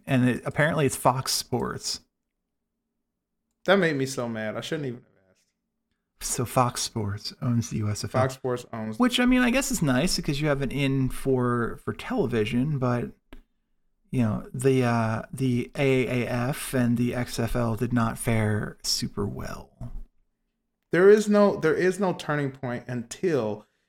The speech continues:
Speaker 2: you are actively competing with college football in terms of recruiting. There's nothing you got.
Speaker 1: And I hate this, everybody plays in the same stadium stuff.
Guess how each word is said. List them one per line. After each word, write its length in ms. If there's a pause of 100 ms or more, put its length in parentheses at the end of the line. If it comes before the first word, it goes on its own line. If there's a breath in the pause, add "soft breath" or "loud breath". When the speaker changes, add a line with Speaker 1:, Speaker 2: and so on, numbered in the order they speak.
Speaker 2:
you 160
are 180
actively 540
competing 520
with 180
college 300
football 400
in 160
terms 360 (100)
of 180
recruiting. 380 (540)
There's 160
nothing 400
you 100
got. 300 (260)
Speaker 1:
And 160
I 80
hate 320
this, 340
everybody 360
plays 360
in 100
the 60
same 280
stadium 560
stuff. 440